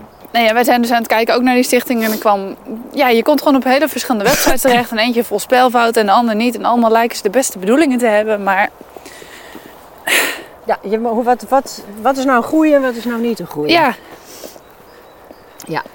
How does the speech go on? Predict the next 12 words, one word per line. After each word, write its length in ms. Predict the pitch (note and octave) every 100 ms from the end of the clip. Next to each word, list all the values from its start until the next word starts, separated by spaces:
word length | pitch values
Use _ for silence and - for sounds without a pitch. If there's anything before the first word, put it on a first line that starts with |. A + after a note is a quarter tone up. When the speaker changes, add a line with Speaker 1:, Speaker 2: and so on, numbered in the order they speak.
| - - -
Speaker 2:
Nou, 140 | - -
kijk, 240 | - A3 - - -
eh, 120 | A#3
wij 320 | G#3 C4 C4+
hebben 540 | B3 C4+ A#3+ A#3 A#3+ B3
niet 300 | F#4 A4 -
de 80 | C4
mogelijkheid 1000 | G#3 F#3+ F#3+ B3+ F4+ D#4+ D#4 C4 C4+ C4
om 280 | - A#3+ A#3
stichtingen 460 | - C4+ - A3+ G#3
te 100 | -
controleren. 760 | A3+ G#3 G3 F#3 F#3 A3 D#4